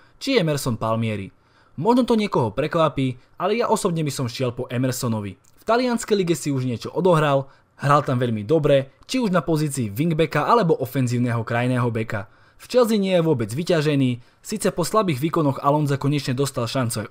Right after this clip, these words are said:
on, pri správnej ponuke okolo dvadsaťpäť miliónov by sme ho získať mohli. Určite je aj v záujme Emersona, aby hrával pravidelne. To by sme mu v našom A Cčku určite dopriali. Emerson je stále mladý futbalista, overený talianskou ligou.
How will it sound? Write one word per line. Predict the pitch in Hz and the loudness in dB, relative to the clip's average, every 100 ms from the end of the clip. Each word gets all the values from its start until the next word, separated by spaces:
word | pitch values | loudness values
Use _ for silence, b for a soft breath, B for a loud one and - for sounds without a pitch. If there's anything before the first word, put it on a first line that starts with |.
| 165 | 2
on, | 180 165 b b b | 2 2 b b b
pri | - | -6
správnej | 254 - 240 165 | -2 0 2 0
ponuke | 127 156 156 151 | -2 -2 0 -2
okolo | 127 - 127 | -4 -4 -4
dvadsaťpäť | 104 107 160 151 - 110 | -2 -2 -2 -4 -4 -2
miliónov | 143 180 170 156 139 139 b b b | 0 4 4 6 4 2 b b b
by | 196 | -2
sme | 240 190 | 2 4
ho | 143 | 4
získať | 127 135 - 110 | 2 0 -2 0
mohli. | 123 117 107 95 b b b - | 2 2 -2 -6 b b b -4
Určite | 247 - 190 | -4 -2 0
je | 160 143 | 4 4
aj | |
v | 123 | 4
záujme | 135 131 117 117 | 2 4 2 0
Emersona, | 175 185 156 165 151 143 b b - | 0 0 0 0 0 -2 b b -4
aby | 220 151 | 0 2
hrával | 123 120 113 120 | 2 2 2 2
pravidelne. | 127 127 117 107 101 95 b b b | 2 4 2 -2 -4 -8 b b b
To | 240 | 2
by | 233 | 2
sme | 170 160 | 2 2
mu | |
v | 123 135 | 2 0
našom | 139 135 | 0 -2
A | 117 117 | -2 -2
Cčku | 127 - 123 | -2 -4 -6
určite | 120 110 - 113 | -6 -6 -6 -4
dopriali. | 113 123 120 101 - - | -2 2 2 0 -6 -10
Emerson | 202 208 190 180 | -4 -2 0 0
je | 156 | -2
stále | 131 135 110 | 0 -2 -2
mladý | 104 147 160 143 | 0 0 0 0
futbalista, | 147 139 135 - 135 120 - b b | 0 2 2 0 -4 -4 -6 b b
overený | 143 151 143 143 | 2 4 4 2
talianskou | 139 135 131 123 - 120 | 2 2 2 0 -2 0
ligou. | 120 107 98 | 0 -2 -6